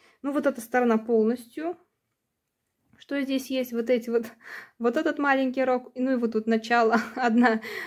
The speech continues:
а, роговетка, так сказать, есть вот это вот. А, тут же, конечно, ещё вот тут оно будет идти, здесь и здесь, в общем-то, как и здесь, с этой стороны, зеркально будет и тут. Также не дошила ещё вот этот вот элементик.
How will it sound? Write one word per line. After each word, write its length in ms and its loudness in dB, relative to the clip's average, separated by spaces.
а, 300 0
роговетка, 720 4
так 160 -6
сказать, 480 -2
есть 380 -4
вот 240 -4
это 300 -4
вот. 280 -4
А, 300 -4
тут 260 -6
же, 100 -2
конечно, 440 2
ещё 220 -6
вот 180 -10
тут 180 -4
оно 260 0
будет 240 0
идти, 320 -8
здесь 560 -4
и 100 -4
здесь, 380 -6
в 60 0
общем-то, 400 -2
как 220 -6
и 80 0
здесь, 420 -4
с 60 -6
этой 160 -6
стороны, 520 -4
зеркально 600 -2
будет 260 -4
и 80 -2
тут. 260 -6
Также 320 4
не 100 6
дошила 440 4
ещё 280 0
вот 160 -6
этот 240 -2
вот 220 -4
элементик. 720 -4